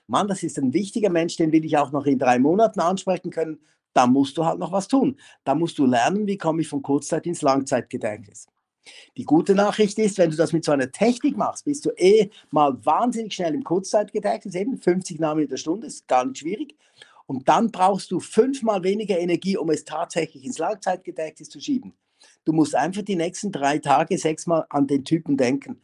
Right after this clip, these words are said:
Das reicht schon. Oder der ruft dich an oder du liest den in der Zeitung, sowas.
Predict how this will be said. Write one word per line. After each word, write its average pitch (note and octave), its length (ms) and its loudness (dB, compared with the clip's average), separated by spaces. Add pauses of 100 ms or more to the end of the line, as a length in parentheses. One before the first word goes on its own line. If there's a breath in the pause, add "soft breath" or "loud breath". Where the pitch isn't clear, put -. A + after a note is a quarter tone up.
(140)
Das C3+ 220 -2
reicht A2 320 -4
schon. G#2+ 120 -4 (800 soft breath)
Oder B2 160 0
der C3 120 6
ruft C3+ 260 2
dich A2 160 0
an B2 260 2 (120)
oder G#2 180 -18
du A#2+ 120 -2
liest B2 240 4
den B2 100 2
in A#2 80 -2
der G#2 120 -4
Zeitung, G#2 440 -6
sowas. - 420 -8